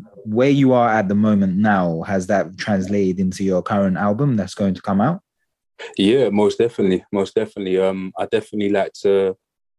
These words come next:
Speaker 2: um, paint a picture and, and paint a timeline of where I'm at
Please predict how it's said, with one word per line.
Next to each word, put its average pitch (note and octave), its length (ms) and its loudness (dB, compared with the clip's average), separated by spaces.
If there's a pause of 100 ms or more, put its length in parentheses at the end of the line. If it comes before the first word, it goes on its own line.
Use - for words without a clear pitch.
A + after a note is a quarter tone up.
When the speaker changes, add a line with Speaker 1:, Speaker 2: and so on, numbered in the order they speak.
(680)
Speaker 2:
um, F#2+ 440 -6
paint G#2+ 220 -4
a G2 60 -6
picture G#2+ 460 -2
and, F#2+ 280 -6
and F#2+ 380 -2 (340)
paint G#2 180 2
a F2+ 40 0
timeline G2+ 580 2
of F2+ 160 0 (420)
where F#2 280 2
I'm F#2+ 120 -4
at G2 140 -2